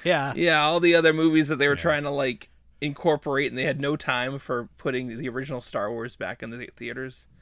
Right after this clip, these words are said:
Speaker 1: No time
Speaker 2: But
Speaker 1: for the original. Tell me
Speaker 2: a
Speaker 1: about it.
Speaker 2: couple, a couple theaters are kinda sh-, it looks like A M C is really putting out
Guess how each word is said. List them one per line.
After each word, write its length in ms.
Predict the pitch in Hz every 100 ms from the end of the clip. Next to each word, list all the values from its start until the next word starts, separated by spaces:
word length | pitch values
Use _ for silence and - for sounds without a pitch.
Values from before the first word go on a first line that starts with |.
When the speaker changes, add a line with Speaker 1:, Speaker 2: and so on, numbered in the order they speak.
| _ _ _ 90
Speaker 1:
No 160 | 82
time 220 | - 87 90
Speaker 2:
But 160 | 107
Speaker 1:
for 40 | 82
the 60 |
original. 340 | 85 87 87 - _ _ _ _
Tell 120 | - 85
me 80 |
Speaker 2:
a 40 | -
Speaker 1:
about 100 | -
it. 20 |
Speaker 2:
couple, 420 | 320 202 226 214 190
a 60 |
couple 300 | - 233 226
theaters 440 | 202 208 202 202 185
are 60 | 190
kinda 240 | 196 180
sh-, 100 | -
it 240 | 127 156
looks 160 | 190 208
like 140 | 165 -
A 200 | 165 170
M 120 | 160
C 320 | - 151 151
is 160 | 156 139
really 480 | 139 139 135 131 - -
putting 360 | - 135 127
out 300 | 120 120 117